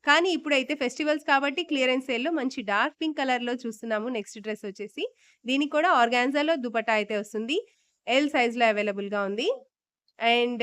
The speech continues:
నెక్స్ట్ వచ్చేసి లక్స్ గ్రీన్‌లోనే యోక్ పార్ట్‌లో వచ్చేసి మంచి సిమెంట్ కలర్‌లో వర్క్ అయితే వస్తుందండి. దాన్ని ఏ కలర్ అంటారో నాకు ఎగ్జాక్ట్‌గా తెలీదు. మీకు తెలిస్తే మాత్రం కామెంట్ సెక్షన్‌లో కామెంట్ చేయండి ఆ థ్రెడ్ కలర్. And నెక్స్ట్ వచ్చేసి సెల్ఫ్‌లోనే బాటమ్ and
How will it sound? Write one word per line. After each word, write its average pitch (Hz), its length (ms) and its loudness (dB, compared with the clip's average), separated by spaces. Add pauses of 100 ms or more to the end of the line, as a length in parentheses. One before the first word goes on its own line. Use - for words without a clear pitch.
(100)
నెక్స్ట్ 240 300 0
వచ్చేసి 311 420 -2
లక్స్ 233 320 0
గ్రీన్‌లోనే 269 560 0
యోక్ 262 220 0
పార్ట్‌లో 269 280 0
వచ్చేసి 285 360 -2 (320)
మంచి 226 280 -2
సిమెంట్ 285 380 -2
కలర్‌లో 269 340 -2
వర్క్ 220 260 0
అయితే 233 200 -4
వస్తుందండి. 226 600 -4
దాన్ని 220 300 2
ఏ 233 120 4
కలర్ 302 280 2
అంటారో 262 320 2
నాకు 226 220 0
ఎగ్జాక్ట్‌గా 247 440 -2
తెలీదు. 247 400 -2 (420)
మీకు 262 160 -2
తెలిస్తే 370 360 4
మాత్రం 349 300 6
కామెంట్ 339 360 6
సెక్షన్‌లో 285 380 -2
కామెంట్ 262 360 -2
చేయండి 254 260 -2
ఆ 254 100 2
థ్రెడ్ 240 300 -2
కలర్. 240 380 0 (1300)
And 247 180 2
నెక్స్ట్ 262 280 0
వచ్చేసి 311 420 -2
సెల్ఫ్‌లోనే 294 580 0
బాటమ్ 240 460 0
and 285 200 0